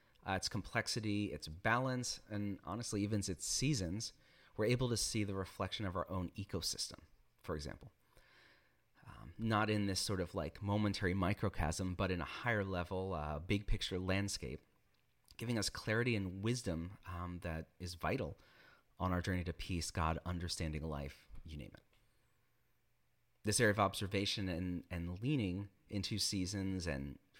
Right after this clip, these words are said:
physical as well as non-physical systems is the foundation, um, for how I would understand contemplative practices, um, exercises,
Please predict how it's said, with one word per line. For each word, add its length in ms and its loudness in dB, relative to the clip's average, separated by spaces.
physical 600 2
as 100 -8
well 100 4
as 100 0
non-physical 760 -2
systems 520 0
is 100 -4
the 120 -6
foundation, 840 -2
um, 260 0
for 220 0
how 260 4
I 100 6
would 120 2
understand 680 -2
contemplative 520 -6
practices, 680 -8
um, 380 -4
exercises, 960 0